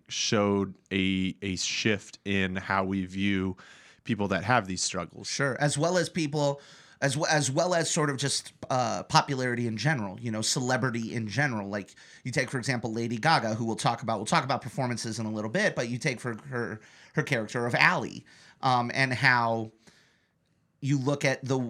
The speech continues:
Speaker 2: the, it's, it's funny because there's the character of Rez, which is her manager, right?
Speaker 1: Mm-hmm.
Speaker 2: And he is clearly meant to be this kind of dick of a character. Although I didn't nearly find him nearly as bad, because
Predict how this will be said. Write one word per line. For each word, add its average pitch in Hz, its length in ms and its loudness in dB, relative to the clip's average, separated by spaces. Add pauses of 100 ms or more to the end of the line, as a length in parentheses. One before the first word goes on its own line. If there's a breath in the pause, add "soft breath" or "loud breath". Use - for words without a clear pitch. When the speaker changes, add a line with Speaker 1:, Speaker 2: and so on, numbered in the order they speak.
(260)
Speaker 2:
the, 135 320 -2
it's, 147 260 -2
it's - 180 0
funny 262 300 2
because 127 340 -2
there's 151 220 -2
the 135 80 -6
character 185 480 0
of 113 160 -2
Rez, 110 360 4
which 120 200 -2
is 113 140 -2
her 127 100 0
manager, 110 680 -2
right? 123 260 0
Speaker 1:
Mm-hmm. 107 100 -8 (180 loud breath)
Speaker 2:
And 135 140 2
he 247 180 -2
is 214 140 0
clearly 247 500 -2
meant 175 320 2
to 170 140 -2
be 147 240 0
this 135 180 0
kind 135 240 0
of 113 160 -4
dick 123 220 -2
of 107 80 -4
a 120 40 -6
character. - 600 -6 (640 soft breath)
Although 214 400 4
I 220 160 6
didn't 240 500 -2
nearly 269 460 4
find 202 380 0
him 190 180 2
nearly 160 400 0
as 123 220 0
bad, 143 440 4
because 120 640 0